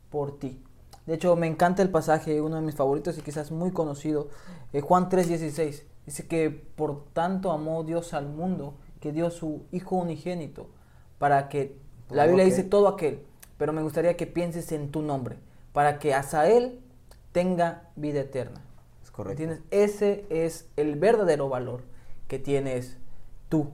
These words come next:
Speaker 1: Ahora, yo te po-, te pongo, te planteo esta, esta imagen. ¿Cuánto te sale un balón de fútbol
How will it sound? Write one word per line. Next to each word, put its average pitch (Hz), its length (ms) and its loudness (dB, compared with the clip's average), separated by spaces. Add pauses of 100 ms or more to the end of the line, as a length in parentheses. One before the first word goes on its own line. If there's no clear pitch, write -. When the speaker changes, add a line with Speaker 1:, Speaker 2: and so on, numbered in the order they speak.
(100)
Speaker 1:
Ahora, 147 320 0 (220)
yo 175 120 2
te 185 120 2
po-, 180 180 -2
te 165 120 -2
pongo, 180 360 6
te 175 100 2
planteo 175 400 6
esta, 156 460 10
esta 151 160 2
imagen. 151 340 2 (600)
¿Cuánto 208 320 4
te 202 100 2
sale 190 760 4 (1900)
un 196 200 6
balón 185 320 8
de 185 80 6
fútbol 165 420 0